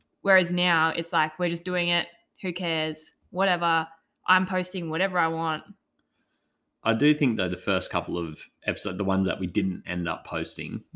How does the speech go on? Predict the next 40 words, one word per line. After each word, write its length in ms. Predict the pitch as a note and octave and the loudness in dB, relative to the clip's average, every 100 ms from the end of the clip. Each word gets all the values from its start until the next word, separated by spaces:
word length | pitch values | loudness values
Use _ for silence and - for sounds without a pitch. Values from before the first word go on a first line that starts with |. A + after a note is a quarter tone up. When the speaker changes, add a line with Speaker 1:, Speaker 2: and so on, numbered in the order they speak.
| E2 | -8
Speaker 2:
and 100 | F#2 | -4
that 100 | E2+ | -4
we 60 | |
didn't 320 | D#2+ F2+ E2 | -2 -4 -4
use, 320 | F2 E2 F2 - | -6 -6 -6 -4
so 180 | F2 F#2+ - | -2 -2 2
<laughs> 80 | |
anyone 360 | C3+ B2+ B2+ G#2+ | 6 8 8 8
listening 340 | A2 G#2+ G2 | 6 4 -2
hasn't 300 | F2+ F#2+ F2 F2 | 0 0 -2 -2
heard 260 | F2+ F2 | 0 0
'em, 240 | E2 F2+ - _ _ - | -2 -8 -12 _ _ -6
it 120 | - | 0
wasn't 400 | A2+ B2+ C3+ C3+ | 8 8 10 6
so 120 | - A#2+ | 2 2
much 220 | A2 G#2 | 2 2
that 140 | G2+ | 0
I 20 | |
wanted 300 | F#2+ F#2 F#2 | 0 -2 -4
them 100 | F2 F#2 | -6 -8
to 120 | F2 | -8
be 100 | F2 | -8
perfect. 680 | - F2 F2 - E2+ _ _ _ _ | -4 -2 -2 -6 -16 _ _ _ _
It 40 | |
was 120 | F#2+ F2+ | -14 -8
that 120 | F2 | -6
I 60 | F2+ | -6
think, 160 | - F2 | -8 -18
well, 200 | E2+ F2 - _ _ _ _ _ - | -18 -20 -20 _ _ _ _ _ 2
originally 440 | A2+ C3+ C#3 C3 | 6 6 6 2
the 100 | G#2 | 2
first 340 | - G2+ G2 G2 | 0 -2 0 -4
episode 360 | F2 F2+ E2 | -6 -6 -6
took 140 | F2 E2+ | -6 -10
us, 140 | - | -10
what, 160 | E2 - | -12 -4
three 200 | G#2+ G#2 | 0 0
or 60 | F#2 | 0
four 200 | G2 F#2 | -4 -4
takes? 420 | F#2 F#2+ - | -2 -2 -4